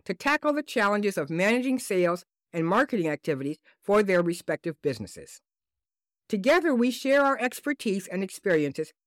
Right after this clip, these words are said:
and provide a supportive network for each other. Make sure to join the Global Creative, creative is all in caps, Global Creative Community on Facebook. It's our private Facebook group. As creative solopreneurs,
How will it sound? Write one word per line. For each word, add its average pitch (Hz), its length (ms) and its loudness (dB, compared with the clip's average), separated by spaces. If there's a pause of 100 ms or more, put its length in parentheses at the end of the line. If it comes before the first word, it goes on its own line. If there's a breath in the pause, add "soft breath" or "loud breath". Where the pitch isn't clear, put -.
and 247 120 -2
provide 240 380 2
a 202 40 -4
supportive 294 600 0
network 180 520 2 (240)
for 190 180 2
each 190 300 -4
other. 127 340 -2 (560)
Make 202 240 2
sure 311 380 4
to 233 140 -4
join 185 580 2 (320)
the 147 120 -2 (260)
Global 254 460 6
Creative, 254 760 2
creative 170 460 2
is 147 120 -4
all 151 180 0
in 247 100 0
caps, 160 380 -2 (280)
Global 214 360 4
Creative 262 460 2
Community 180 720 2 (220)
on 180 260 2
Facebook. - 680 -2 (840)
It's - 100 -12
our 156 140 0
private 208 480 0
Facebook 180 420 -2
group. 143 220 -8 (1160)
As 240 160 2
creative 320 440 2
solopreneurs, 240 840 -2